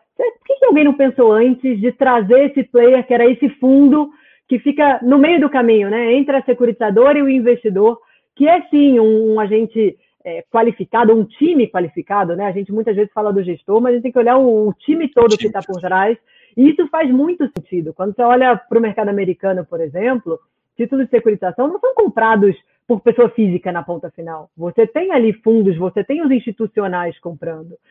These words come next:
Speaker 1: Então, a-, acho que esse caminho a gente talvez tenha demorado um pouquinho, e a própria questão da isenção fiscal, ela, ela bagunça um pouquinho a lógica das coisas, mas a gente acertou no cri.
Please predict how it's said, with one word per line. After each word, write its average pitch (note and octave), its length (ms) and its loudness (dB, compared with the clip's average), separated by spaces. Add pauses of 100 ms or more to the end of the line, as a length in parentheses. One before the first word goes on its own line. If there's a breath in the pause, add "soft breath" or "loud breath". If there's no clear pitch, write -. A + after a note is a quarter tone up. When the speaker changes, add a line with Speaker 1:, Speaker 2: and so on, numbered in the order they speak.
(180 soft breath)
Speaker 1:
Então, C#4 260 2
a-, A3+ 280 0
acho A#3 180 -2
que C4+ 80 0
esse C#4 180 2
caminho B3+ 400 2
a B3 80 2
gente A#3+ 220 -4
talvez A#3+ 280 2
tenha B3+ 140 0
demorado G#3 680 2
um F#3 80 -6
pouquinho, G3+ 760 -4 (260 soft breath)
e G#3 80 0
a G3+ 60 2
própria A#3 260 -2
questão A3 300 -2
da G3+ 100 -2
isenção G3 300 -6
fiscal, G3+ 320 -6
ela, G#3 200 -2
ela G3+ 220 -6
bagunça G3 480 -4
um F3+ 60 -6
pouquinho F#3 320 -12
a F3+ 60 -6
lógica F3 300 -6
das E3 200 -8
coisas, G#3+ 420 2 (460 soft breath)
mas F#3+ 200 -4
a A3+ 80 0
gente A#3+ 220 -2
acertou C4+ 340 0
no D4 140 -2
cri. A#3 340 0